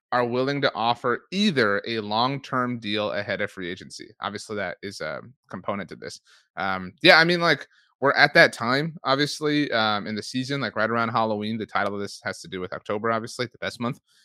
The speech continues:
Um, and some teams are having to look in the mirror and kind of assess and have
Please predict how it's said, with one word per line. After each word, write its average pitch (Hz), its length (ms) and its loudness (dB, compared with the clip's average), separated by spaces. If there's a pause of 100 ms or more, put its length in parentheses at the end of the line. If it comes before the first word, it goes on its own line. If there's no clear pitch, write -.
(120)
Um, 98 480 -2 (180)
and 117 560 2 (360)
some 143 240 2
teams 143 320 -2
are 117 220 4
having 127 220 4
to 127 80 0
look 131 160 2
in 143 80 0
the 131 40 2
mirror 143 300 4
and 117 140 -10
kind 127 160 4
of 110 60 -2
assess - 640 -2
and 113 360 -2
have 120 260 2